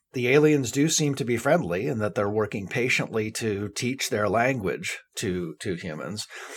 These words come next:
Uh, but the government representatives are, are, are skeptical of, of there being good under, intentions underneath it all.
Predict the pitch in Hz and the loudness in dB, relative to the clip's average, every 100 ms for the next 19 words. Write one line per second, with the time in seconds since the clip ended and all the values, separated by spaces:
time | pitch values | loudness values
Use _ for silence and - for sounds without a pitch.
0 | - - 127 120 131 143 160 143 107 123 | -16 -2 2 2 2 6 6 6 2 0
1 | - 117 113 113 104 98 95 95 90 90 | 0 0 0 0 0 -2 0 0 -2 -2
2 | 95 - 123 - 87 98 95 87 92 85 | -2 0 0 0 -6 -4 -2 0 -2 -2
3 | - 92 95 92 92 95 92 92 104 92 | -6 -4 -4 -2 -2 -2 -4 -4 -2 -2
4 | 87 87 90 - 98 - 101 92 92 82 | -4 -8 -12 -10 -8 -6 -4 -4 -6 -6
5 | 87 80 95 98 87 58 50 | -6 -6 -8 -8 -6 -8 -8